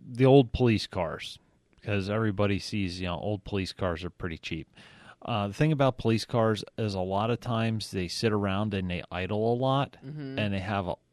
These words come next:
Speaker 1: and if they change, if it's a, like, I'll use the, uh, borough's vehicles, like,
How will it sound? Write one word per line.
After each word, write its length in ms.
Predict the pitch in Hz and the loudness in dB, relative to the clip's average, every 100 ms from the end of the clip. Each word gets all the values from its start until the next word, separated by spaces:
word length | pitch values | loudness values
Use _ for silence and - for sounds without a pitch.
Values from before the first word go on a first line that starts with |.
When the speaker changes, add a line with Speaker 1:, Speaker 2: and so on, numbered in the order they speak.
| _ - | _ -6
Speaker 1:
and 340 | 98 95 95 - | -2 -2 -4 -4
if 200 | 101 - | -6 -2
they 220 | 113 120 | -2 -2
change, 720 | - - 123 123 120 110 - - - | -2 -2 -2 0 -4 -6 -12 -16 -10
if 160 | 98 127 | -6 -2
it's 180 | 127 | -2
a, 360 | 120 101 87 90 _ - | 0 0 -2 -8 _ -12
like, 460 | 92 92 90 - _ - - - - - | -6 -4 -6 -10 _ -20 -20 -20 -20 -6
I'll 120 | 123 | 0
use 360 | 120 113 110 98 | 2 2 0 -4
the, 360 | 107 101 98 71 | -4 -4 -2 -4
uh, 240 | 90 82 | -4 -4
borough's 560 | 82 110 104 101 95 92 | -4 -2 0 0 -2 -4
vehicles, 920 | 92 90 95 90 90 90 87 - - | -10 -10 -8 -6 -4 -4 -6 -8 -8
like, 340 | - 90 82 | -6 -6 -8